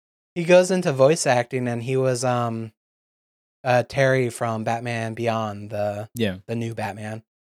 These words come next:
Speaker 2: He was also, uh, Ron Stoppable.
Speaker 1: Yeah, from Kim Possible.
Speaker 2: Yeah.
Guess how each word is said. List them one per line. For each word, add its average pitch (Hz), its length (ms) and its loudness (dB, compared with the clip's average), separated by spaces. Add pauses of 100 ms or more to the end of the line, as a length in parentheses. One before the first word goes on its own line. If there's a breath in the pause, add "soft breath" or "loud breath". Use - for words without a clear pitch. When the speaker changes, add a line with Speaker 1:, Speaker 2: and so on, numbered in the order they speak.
(100)
Speaker 2:
He 120 120 -4
was 110 120 -8
also, 104 760 0 (100)
uh, 98 500 -4 (100)
Ron 104 560 -2 (360)
Stoppable. 104 680 -12 (760)
Speaker 1:
Yeah, 120 260 2
from 117 280 -8
Kim 113 220 -10
Possible. 110 480 -12 (240)
Speaker 2:
Yeah. - 120 -20